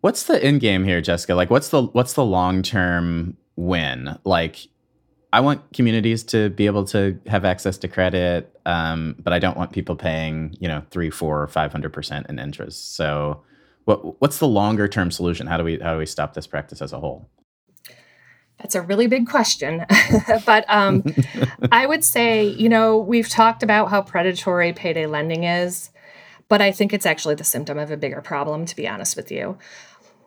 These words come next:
Speaker 2: We need to take a close look at the systems our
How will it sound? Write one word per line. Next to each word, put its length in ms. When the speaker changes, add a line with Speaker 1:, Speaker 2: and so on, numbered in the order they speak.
Speaker 2:
We 260
need 340
to 400
take 180
a 60
close 520
look 240
at 160
the 80
systems 560
our 280